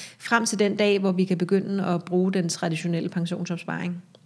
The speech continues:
Filosofien og værktøjerne, der ligger i fire-begrebet, er en måde at opnå den frihed på. Hvor langt du vil gå i spændet mellem potentielt at leve fra den ene løn til den næste, og absolut økonomisk uafhængighed, det er op til dig. Skal vi kigge lidt på, hvad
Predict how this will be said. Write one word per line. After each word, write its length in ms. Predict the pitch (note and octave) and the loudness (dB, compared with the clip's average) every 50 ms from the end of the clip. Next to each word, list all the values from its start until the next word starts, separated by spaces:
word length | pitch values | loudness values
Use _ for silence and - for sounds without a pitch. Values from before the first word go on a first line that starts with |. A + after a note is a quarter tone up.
| _ - - - - - - - - - - | _ -20 -20 -20 -18 -16 -16 -16 -18 -12 -2
Filosofien 600 | - A#3 A3 G#3 G#3 G3+ A3 F#3+ C4+ C4 C4 C4 | 4 6 6 6 6 4 4 2 4 4 4 4
og 80 | B3 G3 | 4 4
værktøjerne, 520 | F#3+ F#3 F3+ G#3 - - G#3+ F3+ F#3+ F#3+ | 6 6 4 4 4 2 2 2 2 4
der 60 | F#3+ F#3+ | 4 6
ligger 300 | F#3 F3+ F3+ F3+ A3 G#3 | 6 6 6 6 4 4
i 100 | F#3+ F#3+ | 2 2
fire-begrebet, 840 | F#3+ F#3 F3+ F3 F#3+ G3+ F#3+ G3 G3 G3 F#3 F3+ E3+ F#3 F#3 - | 2 2 2 2 2 2 0 0 0 2 0 2 2 0 0 0
er 80 | F3+ E3+ | 0 0
en 100 | E3+ E3+ | 0 2
måde 220 | F3 F3 F3+ G3 | 2 2 4 2
at 60 | F#3+ F#3 | 2 2
opnå 340 | F3+ F3 F3 - G3 F3+ | 2 0 0 0 -2 0
den 180 | F3 F3+ F3 F3 | 0 0 -2 -4
frihed 340 | - - F#3+ F3+ F3+ F#3 F3+ | -4 -2 0 2 2 2 0
på. 300 | - - F3+ E3+ - F#3 E3+ - - _ - - - - - - - | 0 -4 -4 -4 -4 -8 -16 -18 -20 _ -20 -20 -20 -18 -18 -10 -2
Hvor 100 | - F#3 | 2 4
langt 460 | G3 G#3 A3+ G#3+ G#3 - - F#3+ - | 4 4 4 2 -2 -6 -6 -6 -2
du 80 | G#3 G3+ | 0 2
vil 120 | F#3 F#3 | 2 4
gå 180 | F#3 G3+ G3+ G3 | 4 4 4 4
i 80 | G3+ | 2
spændet 360 | F#3+ G3 - G3+ F#3+ G3 G3 G3 | 2 0 0 0 2 4 4 4
mellem 260 | F#3+ F#3 F#3+ G3 F#3+ | 4 2 2 0 -2
potentielt 520 | - G3+ F3+ - F3 F3 - G3+ G3 - | 0 0 0 0 0 0 2 2 2 2
at 60 | G3 | 4
leve 200 | F#3+ F#3 F#3 G3 | 6 6 6 6
fra 160 | F#3+ G3 G3 F3+ | 4 2 0 2
den 100 | F3 F#3 | 4 4
ene 180 | F#3 F#3+ G3+ | 4 4 4
løn 140 | G3 F#3 F#3+ | 2 0 0
til 160 | - - F#3 | -2 -2 0
den 100 | F#3 F#3 | 2 2
næste, 400 | F#3 F#3+ G3 F#3+ - A#3+ A3 A3 A3 - | 4 4 2 2 -2 -4 -6 -6 -6 -2
og 260 | - F#3+ F#3 - - | -2 0 0 0 0
absolut 460 | E3+ E3 - - F3 F#3+ G3+ B3 C4 - | -2 -2 0 2 4 4 4 4 4 2
økonomisk 600 | A3+ G#3+ F#3+ G3 F3+ F3+ F3 E3+ F#3+ F#3+ - - | 2 0 2 0 -2 -2 0 0 0 -2 0 0
uafhængighed, 600 | F3+ F3+ E3+ E3+ E3+ F3 F#3 F3 E3+ E3+ D#3+ D#3+ D#3+ - | 0 0 2 2 2 0 0 0 -2 -2 -2 -4 -4 -2
det 160 | - A#3 A#3+ A#3+ - - _ - - | -2 -2 -2 -2 -10 -20 _ -8 -2
er 120 | G#3 F3+ D#3+ | 0 0 0
op 160 | D#3 D3+ - | 0 -4 -4
til 120 | - E3 | -6 -6
dig. 280 | F3 D#3 D#3+ E3 D#3+ D#3+ - - _ _ _ - _ _ _ _ _ _ - - - _ - - - - - - - - - - - - - _ _ _ - | -4 -4 -4 -4 -4 -6 -8 -14 _ _ _ -20 _ _ _ _ _ _ -20 -20 -20 _ -20 -20 -20 -20 -20 -20 -20 -20 -20 -20 -20 -20 -20 _ _ _ -6
Skal 160 | - - F#3+ | 0 2 2
vi 40 | F#3 | 4
kigge 200 | G#3+ G#3+ G3 G#3+ | 4 4 6 4
lidt 80 | G#3 | 4
på, 160 | G#3 G#3+ G3 | 4 4 2
hvad 340 | F3+ E3 D#3+ F3 F3 F3+ F#3+ | 2 2 2 4 4 4 4